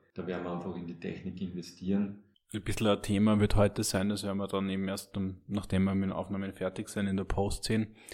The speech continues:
Speaker 2: Der Raum, in dem wir da sind, ist sehr hoch. Äh, ich schätze, so mal Minimum drei Meter, wahrscheinlich eher so drei zwanzig. Das heißt, wir werden es einfach sehen müssen, wie die Akustik da ist.
Speaker 1: Ja, das stimmt. Also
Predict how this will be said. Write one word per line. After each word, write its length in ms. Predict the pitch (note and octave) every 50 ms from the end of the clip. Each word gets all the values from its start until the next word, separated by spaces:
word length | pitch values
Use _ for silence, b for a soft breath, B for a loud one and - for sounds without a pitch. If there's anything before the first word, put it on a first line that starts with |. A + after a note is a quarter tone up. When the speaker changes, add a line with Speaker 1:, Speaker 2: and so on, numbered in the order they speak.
| B B B -
Speaker 2:
Der 100 | A2 F#2+
Raum, 260 | F#2 F#2+ G2+ G#2 A2+
in 80 | G#2 G#2
dem 120 | G#2 G2+
wir 100 | G2+ G2
da 300 | F#2 G2+ G2 F#2+ - G#2
sind, 260 | - - - F#2+ G2+
ist 180 | G#2+ G2 - -
sehr 180 | - G2+ E2+
hoch. 400 | E2 G2 A2+ C3 - - - - - _ _ _ _ _ _ _ _ _ _ -
Äh, 320 | G2+ G2 F#2+ G2 F#2+ G2
ich 100 | G#2 -
schätze, 280 | - G2+ F#2+ - - G#2
so 100 | G2 G2+
mal 160 | G2+ G2 F#2
Minimum 500 | F#2+ G2+ G2+ A2 A2+ A2+ G#2+ G#2 G#2 G#2+
drei 220 | - - G2+ G2+ G2
Meter, 400 | G2+ G#2 A2+ - - - B2+ A2+
wahrscheinlich 440 | A2 G#2 G#2+ G#2+ G2 G#2 G2+ -
eher 180 | - A#2+ B2 G#2+
so 140 | - - -
drei 200 | - - G#2+ G#2
zwanzig. 640 | - - F#3 G2 A2 - - - C3+ C3 - - - b b b b b b b _ -
Das 120 | - - G2+
heißt, 200 | F2+ F2+ - G#2
wir 80 | F2+
werden 160 | G2 F#2+ F2+
es 60 | F2+ F#2
einfach 220 | F2+ F2+ F#2+ -
sehen 260 | - - G#2 G2 G#2
müssen, 400 | G#2+ G#2 - - - G#2 F#2 F2 -
wie 80 | G2+
die 80 | G2 G2+
Akustik 540 | F#2+ - - - A2 - - - G2 - -
da 140 | F#2 F2
ist. 340 | F2 F2 - - - - - - -
Speaker 1:
Ja, 340 | A2 G#2 G2+ F#2+ F2+ F#2 F#2
das 140 | G2 F#2+
stimmt. 340 | - - - G2 F#2 F2+ F2+
Also 180 | F2+ F2+ -